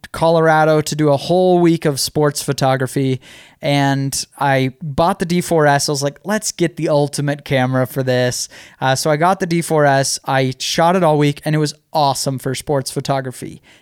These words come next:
And then it just sat in my bag, because when you have a D four S and a Nikon D eight ten, which is the less expensive, the full frame, but higher, higher resolution and everything,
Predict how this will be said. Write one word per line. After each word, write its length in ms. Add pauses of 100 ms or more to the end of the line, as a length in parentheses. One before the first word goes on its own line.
(120)
And 280
then 600 (640)
it 260
just 560
sat 500 (220)
in 400
my 160
bag, 440 (280)
because 280
when 140
you 100
have 160
a 60
D 200
four 260
S 440 (120)
and 320
a 80
Nikon 440
D 180
eight 180
ten, 380 (240)
which 160
is 180
the 160
less 240
expensive, 600
the 60
full 220
frame, 440
but 180 (100)
higher, 420 (160)
higher 340
resolution 720
and 120
everything, 480